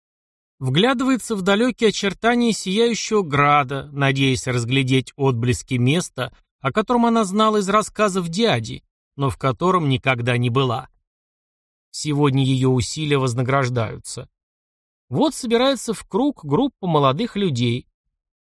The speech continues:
Она настраивает визор на максимальное приближение, чтобы разглядеть детали. Их одежды похожи, белые, без украшений.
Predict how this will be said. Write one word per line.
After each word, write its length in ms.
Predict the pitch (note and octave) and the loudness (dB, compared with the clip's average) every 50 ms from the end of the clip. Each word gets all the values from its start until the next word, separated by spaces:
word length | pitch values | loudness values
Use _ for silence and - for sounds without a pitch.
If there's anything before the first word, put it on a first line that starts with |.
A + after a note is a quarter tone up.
| _ _ _ _ | _ _ _ _
Она 220 | D3+ D3 D3 C#3 | -2 0 2 2
настраивает 680 | C#3 C3+ C3+ - - - C3+ C3+ C3+ C3 C3 C3 B2 - | 2 2 0 -2 -2 -2 0 0 0 2 0 0 -2 -2
визор 380 | B2 B2 D3 E3+ D3+ C3+ C3 C3 | -4 -2 -2 -2 0 0 -2 0
на 100 | C3 B2+ | 0 0
максимальное 680 | B2+ A#2+ - - D3 C#3 C#3+ C#3 C3+ C3+ C3+ C3+ A#2+ | -2 -2 -4 -6 -4 -2 0 0 0 0 0 -2 -2
приближение, 680 | - C3+ C#3 C#3 D#3+ F3+ F3 F#3+ C4 C#4 A#3+ D3+ A#2+ G#2 | -2 -4 -4 -2 -2 -2 -2 0 0 0 0 0 -2 -2
чтобы 280 | - - B2+ A#2 B2 | -4 -6 -2 -2 0
разглядеть 480 | B2 A#2+ A#2 A#2+ C3 B2+ A#2+ B2+ B2 A#2 | 0 0 0 0 0 0 2 0 0 0
детали. 580 | A#2 D3+ - _ C#3+ B2 A2 G#2 - - - _ _ _ _ _ _ _ _ _ _ _ _ _ _ _ _ _ _ _ | -4 -6 -6 _ -2 -2 -2 -2 -6 -10 -12 _ _ _ _ _ _ _ _ _ _ _ _ _ _ _ _ _ _ _
Их 180 | - F#3+ - - | -8 -4 0 0
одежды 360 | B3 A#3 C4+ B3 A3 B3+ A#3 | 0 0 0 -2 -2 -4 -4
похожи, 640 | - B3+ B3 - - - D3+ D3+ C#3+ B2 C3+ D3 - _ _ _ _ _ | 0 -2 -2 -2 -2 -2 0 0 0 0 -4 -8 -12 _ _ _ _ _
белые, 560 | - B2+ B2 C#3+ D#3+ F3 F#3 F#3 F#3 F#3 F#3 E3+ | -8 -2 0 2 2 2 2 2 0 -2 -2 -4
без 240 | D#3 D#3 F3+ F3 | -2 -2 -2 -2
украшений. 760 | F#3 - - G3 F#3+ - - - B2+ B2 A#2 B2 C3 C#3 - | -2 -4 -2 -2 -2 -2 -2 -2 -2 -2 -2 -2 -4 -8 -10